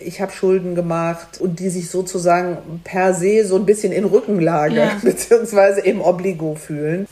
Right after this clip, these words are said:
Speaker 1: Und, aber auch da ist es eben wichtig, nach Möglichkeit frühzeitig sich Hilfe
Speaker 2: Mhm.
Speaker 1: zu suchen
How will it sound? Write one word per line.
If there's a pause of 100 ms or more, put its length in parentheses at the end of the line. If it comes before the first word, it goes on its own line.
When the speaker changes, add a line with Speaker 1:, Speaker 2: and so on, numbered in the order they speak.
(140)
Speaker 1:
Und, (100)
aber
auch
da
ist
es
eben
wichtig, (540)
nach
Möglichkeit
frühzeitig
sich
Hilfe
Speaker 2:
Mhm.
Speaker 1:
zu
suchen